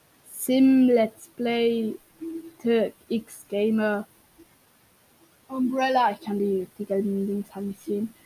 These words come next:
Übrigens, alle, die gelb sind, die kommen wa-, meistens von mir.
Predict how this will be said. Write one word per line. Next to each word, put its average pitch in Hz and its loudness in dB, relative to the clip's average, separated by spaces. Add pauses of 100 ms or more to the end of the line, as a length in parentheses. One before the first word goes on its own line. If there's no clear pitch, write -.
Übrigens, 240 -2
alle, 233 4
die 220 0
gelb 220 2
sind, 196 -4 (260)
die 214 -12
kommen 208 -6
wa-, 190 -6
meistens 208 -4
von 190 -6
mir. 180 -8